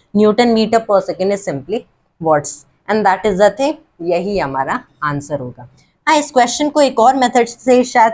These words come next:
कर सकते हैं। यहाँ पे हम लोग क्या कर सकते हैं कि पावर को ना we can write as the work done divided by time, लेकिन वहाँ पे there will be a problem कि हमें टाइम पुट करना पड़ेगा कि इतना वर्क कितने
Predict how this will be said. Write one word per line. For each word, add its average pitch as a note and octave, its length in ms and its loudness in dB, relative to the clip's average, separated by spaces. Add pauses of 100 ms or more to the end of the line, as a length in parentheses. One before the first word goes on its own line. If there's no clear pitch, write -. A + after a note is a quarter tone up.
कर G3+ 120 2
सकते F3 380 -4
हैं। A#3+ 100 -2
यहाँ A3 200 0
पे B3+ 80 -2
हम B3 160 0
लोग B3 120 2
क्या F3+ 140 0
कर D#3+ 160 -6
सकते - 340 -8
हैं A4 80 -8 (960)
कि A#3 120 -2 (180)
पावर G3+ 380 4
को C4 160 2
ना B3 160 2 (100)
we G3+ 180 0
can A#3 160 2
write G3+ 280 2
as B3 180 2 (260)
the A#3+ 80 4 (120)
work A3 260 2
done B3 180 0
divided F3+ 460 0
by F#3+ 100 4 (120)
time, C#3 140 -6 (240)
लेकिन B3+ 260 0
वहाँ G3+ 360 0
पे C4 140 2
there F#3 220 2
will F#3+ 180 2
be G#3+ 140 0
a - 20 0 (120)
problem D#3+ 320 -4 (260)
कि B3+ 60 0
हमें C4+ 260 2
टाइम A#3 340 -2
पुट G#3 240 -6
करना C#3+ 240 -6
पड़ेगा C3+ 360 -8 (260)
कि A3+ 140 0
इतना B3 340 -2 (100)
वर्क G#3 300 2 (180)
कितने A#3+ 340 0